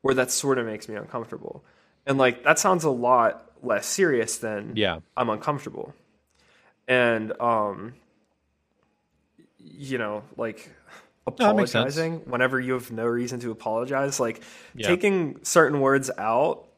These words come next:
Speaker 1: can say a lot more than putting more words in.
Speaker 2: Yeah.
Speaker 1: And
Speaker 2: Yeah.
Speaker 1: so I, I kinda do that whenever I'm, uh,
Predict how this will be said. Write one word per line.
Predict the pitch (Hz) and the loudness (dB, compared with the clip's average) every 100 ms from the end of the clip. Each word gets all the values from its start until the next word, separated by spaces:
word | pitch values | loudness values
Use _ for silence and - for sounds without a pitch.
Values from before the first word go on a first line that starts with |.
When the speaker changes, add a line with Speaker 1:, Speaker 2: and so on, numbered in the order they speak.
| - | -8
Speaker 1:
can | 143 123 | -4 -2
say | 117 131 | -2 0
a | 123 | 2
lot | 117 113 107 | 2 0 -2
more | 123 117 | -4 -2
than | 107 | -4
putting | 117 117 107 | -6 -6 -4
more | 117 117 | -2 0
words | 113 101 | 0 -4
in. | 101 104 90 - _ | -8 -8 -10 -14 _
Speaker 2:
Yeah. | 240 247 - - | -6 -6 -6 -4
Speaker 1:
And | 120 | -2
Speaker 2:
Yeah. | 117 | 0
Speaker 1:
so | - 139 123 117 113 123 - _ _ _ _ - | 0 2 2 2 -2 -8 -20 _ _ _ _ 2
I, | 135 123 117 | 4 6 4
I | 123 | -2
kinda | - 156 143 | 2 0 0
do | 127 110 127 | -4 -6 -4
that | 127 117 - | 0 0 0
whenever | 113 110 107 110 | -4 -6 -4 -4
I'm, | 107 107 | -4 -6
uh, | 107 107 110 | -4 -4 -4